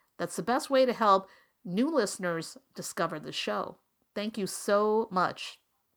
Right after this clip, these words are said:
And for more fun stuff, head over to my website, the tarot lady dot com. You're gonna find lots of resources about tarot and astrology, including free monthly forecasts and horoscopes and lots more.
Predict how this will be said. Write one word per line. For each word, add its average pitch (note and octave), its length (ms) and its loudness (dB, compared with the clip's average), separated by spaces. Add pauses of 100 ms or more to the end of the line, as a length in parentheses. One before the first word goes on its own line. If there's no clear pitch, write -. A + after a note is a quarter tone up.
(340)
And A3+ 200 2
for A#3 100 8
more A3+ 220 6
fun A3+ 280 2
stuff, C4+ 460 0 (520)
head B3 180 8
over C4 160 6
to C4+ 120 -2
my B3+ 160 6
website, A3 680 0
the D#3+ 60 -4
tarot F3+ 340 0
lady F#3+ 260 0
dot F#3+ 240 0
com. E3+ 420 -2 (580)
You're F3+ 100 -4
gonna G3 140 4
find F3+ 400 4
lots G#3 280 6
of C#4 60 0
resources C4 560 0
about F#3 280 2
tarot A#3+ 480 0 (480)
and G#3+ 240 0
astrology, C4+ 840 -2 (520)
including B3+ 720 0
free D4+ 320 -2
monthly B3 340 -2
forecasts G3+ 580 -2
and F#3 100 -10
horoscopes F#3+ 640 -4
and E3+ 180 -6
lots D#3+ 320 0
more. D#3 400 -2